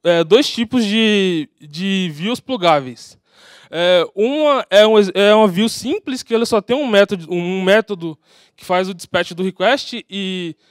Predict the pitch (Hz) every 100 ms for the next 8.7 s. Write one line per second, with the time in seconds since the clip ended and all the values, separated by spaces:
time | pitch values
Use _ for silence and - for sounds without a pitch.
0 | _ _ - 185 208 196 202 170 185 196
1 | 185 190 180 269 320 208 190 190 185 170
2 | 180 175 - 240 226 202 180 185 196 180
3 | 180 170 180 185 180 175 190 302 - _
4 | _ _ _ _ - 208 220 233 254 254
5 | 254 240 240 247 226 208 170 139 - 202
6 | 208 220 202 170 _ _ _ _ - 185
7 | 214 214 185 _ _ 170 185 220 226 202
8 | 175 208 - 208 240 269 233